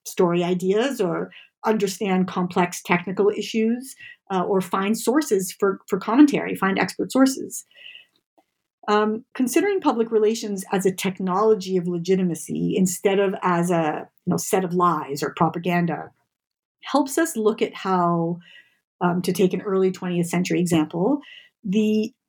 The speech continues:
idea of environmental conservation came to seem more pragmatic, more realistic, and more feasible than the idea of environmental preservation. So, as you mentioned earlier, Morteza, that romantic ideal of,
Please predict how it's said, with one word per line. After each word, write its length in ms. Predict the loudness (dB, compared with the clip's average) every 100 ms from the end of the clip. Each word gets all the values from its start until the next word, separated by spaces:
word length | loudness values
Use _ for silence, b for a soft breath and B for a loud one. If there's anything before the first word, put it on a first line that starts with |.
| 0
idea 520 | 0 0 0 2 0
of 100 | -2
environmental 800 | -4 0 0 0 -2 -2 -2 -4 -6
conservation 1040 | -2 0 0 0 0 0 -2 -2 0 0
came 300 | 0 0 2
to 100 | 0
seem 640 | -2 -2 -2 0 0 0 -2
more 440 | 0 2 2 -2
pragmatic, 880 | -4 -2 -2 0 0 0 -2 -4 -8 -16 B B B _
more 260 | -4 0 0
realistic, 800 | 0 0 2 0 0 -2 -4 -2
and 120 | 0
more 180 | 2 2 -2 -4
feasible 720 | -2 0 0 0 0 0 -2 b b _ 2
than 200 | 2 2
the 160 | -2 0
idea 360 | 0 2 2
of 80 | 2
environmental 640 | 0 2 2 0 -2 -4 -4
preservation. 800 | 0 0 0 -4 -6 -8 -6 -2
So, 320 | 2 2 0 -4 -2
as 120 | 0
you 60 | 2
mentioned 540 | 2 0 0 0 -2 -6 -4
earlier, 320 | 0 2 0
Morteza, 440 | -4 0 2 2
that 140 | -2 -2
romantic 580 | 2 2 2 2 0 0
ideal 520 | 0 0 2 2 0
of, 140 | -4